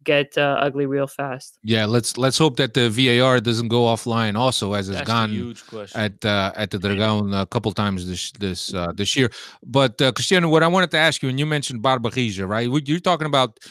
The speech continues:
Speaker 2: i-, if, if Florentino does, uh,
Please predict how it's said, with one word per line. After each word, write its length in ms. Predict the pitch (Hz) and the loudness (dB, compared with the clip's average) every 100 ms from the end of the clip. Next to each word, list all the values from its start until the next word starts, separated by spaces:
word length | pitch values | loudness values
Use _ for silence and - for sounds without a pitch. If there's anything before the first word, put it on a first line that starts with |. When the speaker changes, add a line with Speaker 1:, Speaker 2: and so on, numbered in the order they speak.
| - - | -20 -8
Speaker 2:
i-, 120 | 127 - | -8 -6
if, 260 | 123 - - | -6 -6 -10
if 120 | 123 | -8
Florentino 580 | - 156 160 143 160 139 113 107 | -2 0 0 -2 -2 -2 -6 -6
does, 540 | 107 160 156 123 104 113 | 0 2 2 0 -6 -2
uh, 320 | 104 98 | -2 -4